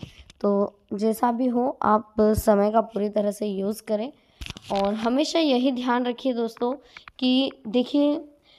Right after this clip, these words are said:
गलत निर्णय की वजह से आपका बड़ा नुकसान हो सकता है, इसलिए जल्दबाजी में कोई निर्णय लेने से आपको बचना है। पैसों के महत्व देंगे जिससे रिलेशनशिप बिगड़ेगी, तो पैसों को महत्व नहीं देना। अपनी क्षमता के अनुसार लोगों की मदद करें।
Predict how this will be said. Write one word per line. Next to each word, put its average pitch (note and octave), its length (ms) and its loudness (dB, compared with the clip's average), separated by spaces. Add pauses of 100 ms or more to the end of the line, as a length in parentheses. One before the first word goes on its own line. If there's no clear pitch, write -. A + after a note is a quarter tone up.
(160)
गलत B3+ 380 2
निर्णय C#4 360 -2
की C#4 120 -6
वजह A#3+ 200 -4
से A#3+ 140 -8
आपका A#3 300 -2
बड़ा G#3 280 -2
नुकसान A3+ 480 -6
हो A3 180 -6
सकता A3+ 280 -6
है, A#3+ 60 -2
इसलिए A#3 240 -6
जल्दबाजी G3 640 -2
में A3+ 140 -4 (160)
कोई B3+ 220 4
निर्णय G#3 380 2
लेने F#3+ 320 -2
से G#3 120 -8
आपको G3+ 360 -6 (420)
बचना F#3+ 360 0
है। F3+ 60 -8 (100)
पैसों A3 340 2
के D4 280 2 (580)
महत्व A#3 440 2
देंगे C4 340 2
जिससे A#3+ 320 -2
रिलेशनशिप A3+ 640 -4 (440)
बिगड़ेगी, A3+ 480 2
तो B3 120 -8
पैसों G#3 360 -6
को A#3+ 140 -2
महत्व A#3 340 -2
नहीं A#3 260 -2
देना। A3 260 -4
अपनी A3+ 220 -8
क्षमता G3+ 380 -6
के G#3+ 80 -6
अनुसार G#3+ 360 -4
लोगों G3+ 260 -4
की G#3 120 -8
मदद G3+ 360 -2
करें। G#3+ 260 -4